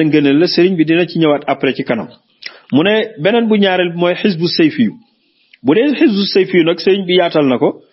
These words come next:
parce que xisbu sayfi yu, effectivement, dañ cee taalif téere lëmm, nga xam ne dañuy jàngale lan mooy sayfi yu ak njariñ lekk yu mel noonu.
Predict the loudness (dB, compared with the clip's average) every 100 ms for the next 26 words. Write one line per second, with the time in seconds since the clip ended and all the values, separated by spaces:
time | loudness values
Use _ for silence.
0 | _ _ -6 -6 0 -2 0 0 0 2
1 | 0 0 0 -2 -4 _ _ -4 -2 -2
2 | -2 0 0 0 -4 -10 _ _ _ _
3 | _ -6 0 0 2 0 2 -2 -2 0
4 | 0 2 0 0 -4 -8 -12 -20 _ _
5 | _ _ _ -4 -2 0 -2 -2 -2 -2
6 | -2 -2 -2 -2 -2 0 0 0 -2 0
7 | -2 0 0 0 0 0 0 -2 -2 -2
8 | 0 0 0 0 0 0 0 0 -2